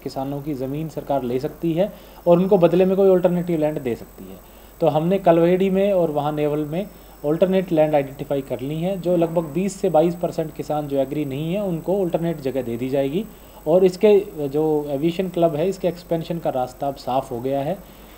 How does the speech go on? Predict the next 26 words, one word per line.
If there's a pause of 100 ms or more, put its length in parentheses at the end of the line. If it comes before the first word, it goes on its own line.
इसकी
जो
length
बढ़ा
करके
पाँच
हज़ार (120)
feet
की
जाएगी (380)
और
यहाँ
पे (200)
अ, (260)
और,
अ,
domestic
airport
का
इसके
बाद
भी
project
टेकअप (320)
किया
जाएगा।